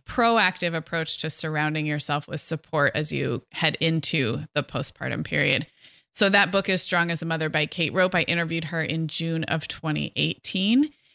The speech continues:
And then more recently in February of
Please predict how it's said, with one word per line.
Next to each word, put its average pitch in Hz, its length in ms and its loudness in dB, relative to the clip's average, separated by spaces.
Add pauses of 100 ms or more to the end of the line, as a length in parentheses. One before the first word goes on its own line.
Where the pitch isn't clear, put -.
(460)
And 233 140 8
then 220 220 4 (160)
more 254 240 6
recently 202 580 4
in 185 100 4
February 180 600 4
of 165 340 2